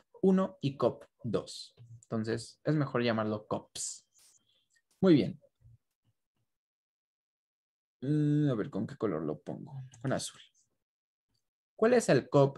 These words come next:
encargado del transporte anterógrado que va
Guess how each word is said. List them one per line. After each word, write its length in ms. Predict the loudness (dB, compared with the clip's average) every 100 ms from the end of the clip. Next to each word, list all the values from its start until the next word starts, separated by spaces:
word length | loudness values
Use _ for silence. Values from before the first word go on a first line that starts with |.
| -4 2
encargado 680 | 2 4 2 4 4 6 4
del 200 | 2 2
transporte 800 | -2 -2 -2 -2 0 -2 -2 -2
anterógrado 960 | 0 0 0 2 4 4 4 2 0
que 140 | -2 4
va 340 | 6 6